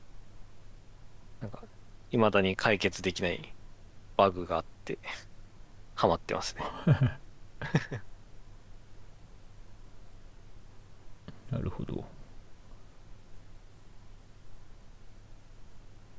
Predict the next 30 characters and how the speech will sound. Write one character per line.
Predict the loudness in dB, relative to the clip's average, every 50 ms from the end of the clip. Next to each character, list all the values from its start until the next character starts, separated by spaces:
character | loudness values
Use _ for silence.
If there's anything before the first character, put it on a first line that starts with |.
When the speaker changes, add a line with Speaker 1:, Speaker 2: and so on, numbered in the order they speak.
| -14 -12 0 6
Speaker 2:
あ | 8 10
あ、 |
そ | 10 10 10 8 8 6 4 2 -2 -4 -8 -10 -10 -10 -10 2 6
う | 8
い | 8
え | 8
ば、 | 8 6 4 2 0 -4 -8 2 6
Mac | 6 6 6 6 0 -8 -4 2 6 8 10
ネ | 10 10 8
タ | 10 8 8
で | 10 10
言 | 10 10
う | 10
と、 | 10 10 10 10 10 10 8 4 0 -6 -8 -10 -10 -12 -12 -12 -14 -14 -12 -12 -6 2
Speaker 1:
は | 4 4 4
い。 | 4 2 -2 -8 -10 -12 -12 -14 -14 -14 -12 -10 -10 -12 -12 -14 -14 -14 -14 -14 -14 -14 -14 -12 -12 -12 -12 -14 -14 -14 -14 -14 -14 -12 -12 -12 -12 -10 2 8
Speaker 2:
オ | 12 12 12
ー | 12
エ | 12
ス | 12 12
ア | 10
ッ |
プ | 10 10 12 12
デ | 12 12
ー |
ト | 12 12
し | 8 8
ま | 8 8 8
し | 6
た？ | 4 4 4 4 2